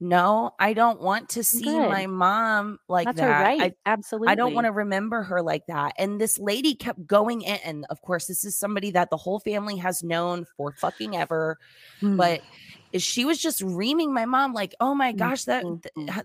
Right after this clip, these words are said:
Speaker 1: that would be terrible if you didn't, you know, say goodbye to your mom, blah, blah, blah."
Speaker 2: Fuck that
Speaker 1: My
Speaker 2: lady.
Speaker 1: mom looked that lady dead in the face and said, "My mom is dead.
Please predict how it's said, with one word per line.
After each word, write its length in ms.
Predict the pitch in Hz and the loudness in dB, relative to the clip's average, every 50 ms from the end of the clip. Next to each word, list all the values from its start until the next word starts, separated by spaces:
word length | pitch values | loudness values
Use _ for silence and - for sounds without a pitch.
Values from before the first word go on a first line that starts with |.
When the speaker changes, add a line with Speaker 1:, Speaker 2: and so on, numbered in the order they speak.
| - - | -4 -4
Speaker 1:
that 100 | 247 277 | -4 -4
would 80 | 269 262 | -2 -2
be 120 | 320 294 | -2 -2
terrible 480 | 240 - 240 254 277 320 311 277 311 294 | -2 0 2 4 4 4 4 2 2 0
if 120 | 294 294 | 0 0
you 100 | - 262 | -4 -4
didn't, 300 | 233 262 269 262 247 214 208 | -4 -2 -4 -4 -6 -4 -4
you 100 | 262 262 | -2 0
know, 160 | 226 208 214 | 0 0 0
say 260 | 202 - - 254 254 | 0 0 0 0 0
goodbye 400 | 240 - 220 - 226 233 233 233 226 - - | -2 -2 -2 2 2 2 2 2 -2 -4 -6
to 260 | 240 240 226 220 208 214 _ 208 | -4 -4 -4 -6 -8 -12 _ -10
your 160 | - 208 208 202 | -6 -4 -2 2
mom, 420 | 196 190 202 220 247 262 262 233 | 4 4 6 6 6 4 2 2
blah, 120 | 190 202 214 | 0 -2 -2
blah, 120 | 170 190 | -2 -2
blah." 200 | 190 208 208 202 - - - | -2 0 0 0 -2 -4 -4
Speaker 2:
Fuck 140 | - 196 185 - | -4 -4 -4 0
that 80 | - 160 | 0 0
Speaker 1:
My 80 | 202 226 | 0 2
Speaker 2:
lady. 120 | 240 226 | 2 2
Speaker 1:
mom 220 | 220 214 196 190 185 | 2 2 2 0 -2
looked 200 | 208 226 - - | -2 -4 0 0
that 160 | 226 220 190 | 0 0 2
lady 260 | 202 196 190 185 185 165 | 0 -2 -2 -4 -6 -4
dead 240 | 143 - 170 180 | 0 2 2 2
in 80 | 185 185 | 2 0
the 60 | 190 180 | -4 -6
face 320 | - 202 185 180 - - | -4 -4 -4 -4 -2 -4
and 140 | 175 170 160 | -4 -4 -4
said, 240 | - - 156 151 151 - - - - _ | 0 2 2 2 2 -2 -10 -20 -12 _
"My 160 | 175 180 196 | 2 4 4
mom 320 | 208 214 208 220 233 262 302 | 6 6 6 8 8 6 4
is 180 | 320 311 214 175 | 2 2 0 -2
dead. 580 | 147 - - 220 208 202 170 151 131 - - | 2 6 8 10 10 10 8 6 4 0 -8